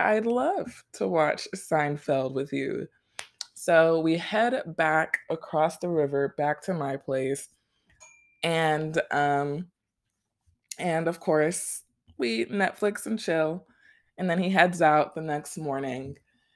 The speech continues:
and is like, uh, 'cause I had told him, I was like, "Yeah, technically I'm supposed to be leaving today, but, um, I, I don't feel like leaving today. I don't feel like getting on the train back to Lisbon." I hadn't even booked my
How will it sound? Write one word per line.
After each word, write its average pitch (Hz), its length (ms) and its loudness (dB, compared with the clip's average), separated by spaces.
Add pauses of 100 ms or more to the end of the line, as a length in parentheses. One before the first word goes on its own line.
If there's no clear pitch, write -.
(240)
and 175 140 -4
is 170 180 -4
like, 151 420 0 (360)
uh, 147 420 0
'cause 185 220 -4
I 160 80 4
had 170 200 -2
told 226 280 0
him, 156 280 0
I 156 80 0
was 156 100 -2
like, 151 160 -2
"Yeah, 180 220 4
technically 196 420 -4
I'm 185 80 -2
supposed 175 260 -2
to 160 60 -8
be 156 80 -2
leaving 185 300 0
today, 151 640 -2 (520)
but, 151 540 0 (300)
um, 156 520 -2 (1000)
I, 160 180 -2 (440)
I 156 100 -4
don't 160 200 -2
feel 160 160 0
like 151 160 2
leaving 139 240 -2
today. - 200 -6
I 139 100 -4
don't 147 200 -4
feel 160 100 0
like 151 140 2
getting 151 140 0
on 147 120 -2
the 151 60 -2
train 143 440 -2
back 143 260 -2
to 160 80 -4
Lisbon." 131 500 -2
I 147 60 -2
hadn't 151 280 2
even 160 220 -2
booked 147 300 0
my 139 440 0